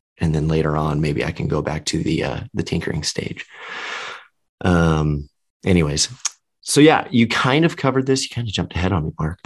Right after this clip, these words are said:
um, in a way, but we'll, <laughs> I got another question about hunting. So guy, uh, Greg Church actually, um, sent me, uh, an email asking,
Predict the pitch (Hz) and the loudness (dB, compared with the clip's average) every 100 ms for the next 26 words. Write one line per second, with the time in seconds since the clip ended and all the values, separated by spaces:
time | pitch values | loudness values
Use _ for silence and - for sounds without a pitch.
0 | - - _ - 85 82 78 78 76 82 | -20 -20 _ -4 2 2 2 0 -2 -4
1 | _ - 95 92 92 107 _ 95 90 78 | _ 0 2 2 2 -2 _ 0 0 -2
2 | - - 104 101 - - - 107 107 104 | -6 2 4 4 2 -2 0 0 2 2
3 | 90 92 87 87 85 85 82 82 - - | 2 2 0 -4 -2 0 0 -2 -6 -20
4 | - _ - - - 80 76 76 78 71 | -20 _ -6 -6 0 2 4 4 2 0
5 | - _ _ _ _ _ 101 101 - - | -4 _ _ _ _ _ -2 -2 -4 -8
6 | - 101 85 82 - _ _ _ _ 110 | 0 2 4 2 -2 _ _ _ _ -2
7 | 98 95 87 - - 95 101 92 95 95 | 2 2 0 -4 -6 2 4 6 4 0
8 | _ _ - 95 92 - - 92 87 - | _ _ -2 0 0 -2 -4 -4 0 2
9 | 87 85 80 80 82 82 - - - - | 4 4 2 2 0 -2 -6 -14 -12 -14
10 | - - - 90 92 90 92 92 - - | -16 -4 0 4 4 6 4 2 -2 -2
11 | 92 92 98 - 104 101 95 95 95 - | -2 0 0 0 2 4 4 2 2 0
12 | 98 92 90 90 | 0 2 2 0